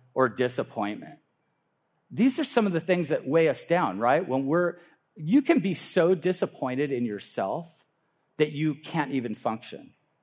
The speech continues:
S-, things that you did in your past that you can't resolve. Guess what? When Jesus came and he died on the cross, washed away.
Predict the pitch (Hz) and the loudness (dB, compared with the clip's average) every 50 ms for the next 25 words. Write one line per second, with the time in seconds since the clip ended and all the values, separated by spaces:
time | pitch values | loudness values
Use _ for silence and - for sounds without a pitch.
0 | _ _ _ _ _ _ - - - - - 208 208 202 160 202 208 185 170 165 | _ _ _ _ _ _ -14 -14 -8 -2 0 0 2 2 0 -2 -2 -2 -2 0
1 | 156 175 175 165 160 156 147 135 127 - - 151 135 117 101 - - - 120 117 | 2 2 2 2 0 0 0 0 -2 0 0 2 2 2 2 -2 -6 -8 -8 -6
2 | 127 120 123 123 147 135 120 - 127 113 107 98 110 95 90 78 73 - _ _ | -4 -6 -4 -4 -4 -4 -4 -6 -6 -8 -4 -4 -2 -2 -4 -6 -8 -14 _ _
3 | _ _ _ _ _ _ _ _ _ _ _ _ _ _ _ _ 208 220 214 - | _ _ _ _ _ _ _ _ _ _ _ _ _ _ _ _ 2 2 2 4
4 | - 247 262 131 110 101 - - _ _ _ _ _ _ _ - - 139 139 131 | 4 4 4 4 2 -2 -10 -18 _ _ _ _ _ _ _ -6 -2 -2 -2 0
5 | 123 170 180 180 196 185 170 - - 156 147 156 180 208 214 - - _ _ _ | 0 0 0 0 0 -4 -4 -2 -2 -2 0 0 -2 -4 -6 -8 -12 _ _ _
6 | _ _ _ _ - 120 127 135 139 120 147 131 131 143 143 131 127 131 - 135 | _ _ _ _ -6 -4 -4 -4 -2 0 2 2 2 2 2 -2 -4 -2 0 0
7 | 127 135 175 120 - - - _ _ _ _ _ _ _ _ _ _ _ _ _ | 2 2 0 -2 -6 -14 -20 _ _ _ _ _ _ _ _ _ _ _ _ _
8 | _ _ - 113 123 120 120 - - - 110 107 90 76 - | _ _ 0 2 4 4 2 0 -4 -8 -6 -6 -6 -8 -10